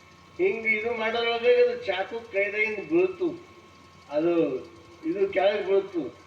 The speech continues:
ಛನ್ ಝನ್ ಅಂತ ಶಬ್ದ ಆಯ್ತು. ಬಸವಣ್ಣವ್ರು ಎಚ್ಚರ ಆದ್ರು. "ಯಾರು, ಯಾರು, ಯಾರು?" "ಇಲ್ಲ,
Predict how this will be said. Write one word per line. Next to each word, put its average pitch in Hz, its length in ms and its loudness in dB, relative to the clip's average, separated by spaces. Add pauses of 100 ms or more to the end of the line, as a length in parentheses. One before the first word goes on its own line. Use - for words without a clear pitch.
(160)
ಛನ್ 214 540 -4
ಝನ್ 214 380 0
ಅಂತ 226 180 -4
ಶಬ್ದ 220 340 -8
ಆಯ್ತು. 196 380 0 (480)
ಬಸವಣ್ಣವ್ರು 208 500 -10
ಎಚ್ಚರ 214 400 -6 (100)
ಆದ್ರು. 180 260 0 (760)
"ಯಾರು, 180 300 -6
ಯಾರು, 165 400 -4
ಯಾರು?" 170 400 0 (420)
"ಇಲ್ಲ, 147 220 -2